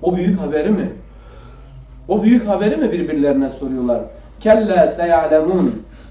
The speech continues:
Hayır, yakında bilecekler. Thumme kella seyalemun. Hayır, hayır. Mutlaka yakında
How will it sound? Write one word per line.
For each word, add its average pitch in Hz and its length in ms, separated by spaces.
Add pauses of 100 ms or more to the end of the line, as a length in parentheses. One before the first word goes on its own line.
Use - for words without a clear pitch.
(120)
Hayır, 175 240
yakında 143 480
bilecekler. 190 600 (460)
Thumme 170 360
kella 135 460
seyalemun. 120 840
Hayır, 170 280
hayır. 127 280 (200)
Mutlaka 147 500
yakında 139 640